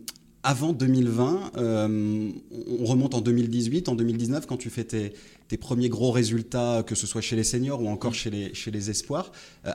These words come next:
Speaker 1: à ce moment-là, tu te dis pas encore que Tokyo deux mille vingt, c'est possible, je, je peux y aller ?
Speaker 2: Mm, non, pas, enfin, j'y pense, on y pense toujours un petit peu en tant que sportif, mais, euh, disons que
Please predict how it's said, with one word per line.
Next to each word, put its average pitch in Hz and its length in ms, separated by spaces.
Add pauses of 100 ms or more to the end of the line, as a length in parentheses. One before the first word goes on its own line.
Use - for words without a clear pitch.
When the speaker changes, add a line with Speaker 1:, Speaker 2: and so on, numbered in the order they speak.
Speaker 1:
à 120 80
ce - 180
moment-là, 135 260
tu 156 140
te 127 100
dis 117 140
pas 135 140
encore 135 360
que 113 300
Tokyo 120 380
deux 120 100
mille 120 160
vingt, 123 240
c'est - 220
possible, 123 580
je, 110 240
je 104 100
peux 113 160
y 113 80
aller ? 110 200 (420)
Speaker 2:
Mm, 131 440 (200)
non, 135 500 (360)
pas, 131 120
enfin, 120 240
j'y 123 160
pense, 131 200
on 135 180
y 135 60
pense 143 200
toujours 151 240
un 151 60
petit 151 140
peu 170 120
en 147 100
tant 127 120
que - 80
sportif, 151 600
mais, 113 380
euh, 113 360
disons 113 280
que 113 540